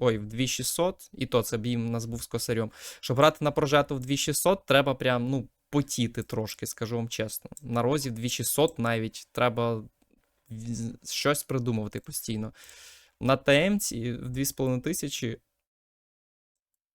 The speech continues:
нормально грати. Ну, там дві чотириста, хай. Все,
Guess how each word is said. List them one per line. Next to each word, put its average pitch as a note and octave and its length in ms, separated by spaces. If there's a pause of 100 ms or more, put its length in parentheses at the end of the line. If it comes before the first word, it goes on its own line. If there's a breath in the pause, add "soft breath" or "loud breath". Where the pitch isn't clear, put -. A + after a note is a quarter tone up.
(140)
нормально A#2 520
грати. A2+ 280
Ну, F#3+ 120
там A#2 260
дві G#2+ 200
чотириста, A2 600
хай. - 220 (440 loud breath)
Все, - 240